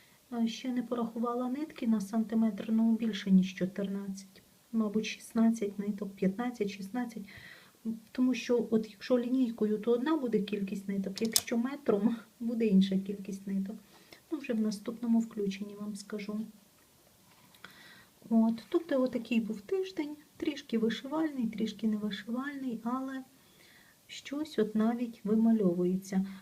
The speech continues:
А уявіть, як воно заповниться тими кольорами різнокольоровими, буде дуже гарно. Добре, дівчатонька, бажаю вам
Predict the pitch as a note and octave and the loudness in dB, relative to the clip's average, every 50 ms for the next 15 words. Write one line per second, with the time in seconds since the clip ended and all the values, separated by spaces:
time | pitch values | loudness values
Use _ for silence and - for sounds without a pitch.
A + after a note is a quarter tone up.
0 | - - A3 G#3+ G#3+ G#3+ G#3 A3+ A3+ A3 G#3+ G3 G3 - G3+ F#3+ - G3 G3 G3 | -8 0 4 4 4 6 6 4 2 4 2 0 0 2 2 0 2 2 2 6
1 | G3 F#3+ F#3+ G3 F#3+ - - G#3 G3+ G3 F#3+ F#3+ G3 F#3+ - G3 F#3+ F#3+ G3+ G3 | 8 8 8 6 4 0 0 0 2 4 6 6 6 6 6 4 0 0 0 -2
2 | G3 G3 G3 G3 G#3 G3+ G3+ G3 G3 G3+ A#3 C4 D4+ D4+ C#4+ C4+ C4 B3+ A#3+ - | 0 -2 -2 -2 -2 -2 -2 0 0 0 0 -2 -2 -4 -6 -6 -8 -8 -8 -6
3 | B3 B3 A#3+ - B3+ A#3+ B3 B3 B3 A#3+ A#3+ A#3+ A#3 A3 G#3+ G3 - - A3+ G#3 | -8 -8 -6 -4 -4 -2 -2 -4 -4 -6 -8 -2 -2 0 0 -2 -4 -2 -4 -2
4 | G3+ G#3+ G#3 - G3+ G3 G3 F#3+ F#3 - - G3 G3 - - - - - - _ | -2 -2 -4 -2 -4 -2 0 0 0 0 0 -2 -4 -4 -4 -6 -14 -20 -20 _
5 | _ _ - - - - - - - - - _ - - D4 C#4+ - C4 - - | _ _ -20 -20 -20 -20 -20 -20 -20 -20 -20 _ -8 -8 -8 -6 -6 -8 -6 -6
6 | G3 G3 - A3+ A#3 A3+ A#3 A#3+ A3+ A3+ - A3+ A3+ - - - C4+ C4 C4 B3+ | -6 -6 -4 -2 -2 -2 0 -2 -2 -2 -2 -4 -6 -6 -4 -2 0 2 2 2
7 | B3 A#3 A#3 A#3 A#3 A#3 A#3 A3+ | 2 0 0 0 0 0 -2 -2